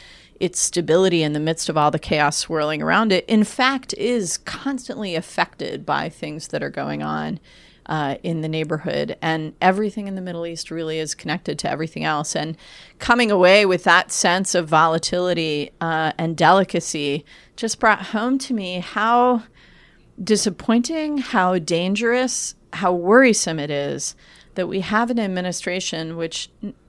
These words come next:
not only doesn't seem to know very much what it's doing in this part of the world, but doesn't seem much to care. It was notable to me that all week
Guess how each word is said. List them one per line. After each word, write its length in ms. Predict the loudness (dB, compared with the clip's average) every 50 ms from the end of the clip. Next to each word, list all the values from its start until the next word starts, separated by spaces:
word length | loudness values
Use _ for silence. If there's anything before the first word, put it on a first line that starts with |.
| _
not 280 | -4 0 0 0 0 0
only 240 | 0 -2 0 0 0
doesn't 380 | 0 -2 -2 -2 -4 -6 -10
seem 240 | -8 -8 -8 -6 -6
to 140 | -6 -6 -6
know 280 | -6 -4 -2 -2 -2 -2
very 220 | -2 -2 -2 -2
much 260 | -4 -6 -6 -8 -8 -4
what 220 | -4 -2 -2 -2 -4
it's 240 | -6 -8 -8 -10 -12
doing 520 | -10 -6 -2 -2 0 0 0 -2 -2 -2
in 160 | -2 -2 -4
this 180 | -4 -6 -6 -6
part 300 | -6 -6 -6 -6 -6 -8
of 100 | -10 -8
the 80 | -10 -8
world, 440 | -8 -6 -6 -6 -6 -6 -8 -10 -16 _ _ _ _ _ _ _ -12
but 140 | -10 -6
doesn't 340 | -4 -4 -4 -4 -6 -8 -10
seem 260 | -8 -8 -8 -6 -6
much 240 | -4 -6 -6 -6 -8
to 100 | -8 -8
care. 520 | -10 -10 -10 -8 -6 -4 -4 -4 -4 -4 -4
It 100 | -2 -2 0
was 160 | 0 -2 -2
notable 420 | 0 0 0 0 0 0 -2 -2
to 160 | -4 -4 -6 -6
me 160 | -4 -4 -4
that 160 | -4 -6 -6 _
all 340 | -2 0 0 2 2 0 0
week 400 | -2 -2 -2 -2 -4 -4 -10 -20